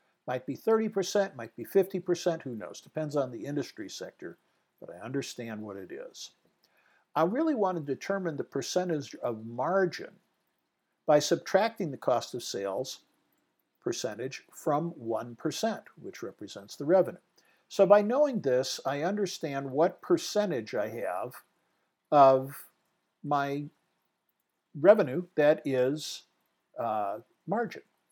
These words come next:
okay? So I want to be able to calculate the monthly fixed expenses. There's a reason for that, but I want to add the monthly totals of the previous twelve months. I want to include the estimated, uh,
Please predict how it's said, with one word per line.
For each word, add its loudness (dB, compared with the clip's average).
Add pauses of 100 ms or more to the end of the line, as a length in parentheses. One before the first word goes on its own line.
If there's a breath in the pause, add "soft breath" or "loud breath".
okay? -10 (880)
So 6 (1700)
I 10
want 6
to 2
be 8
able 4
to -4
calculate 2
the -4
monthly -6
fixed -8
expenses. -12 (560)
There's -10
a -4
reason -4
for -14
that, -14 (460)
but 8
I 0
want -4
to -10
add -4
the -6
monthly 0
totals 4
of 0
the -6
previous 0
twelve 4
months. -14 (520)
I -10
want -4
to -2
include -2
the 4
estimated, 0
uh, 6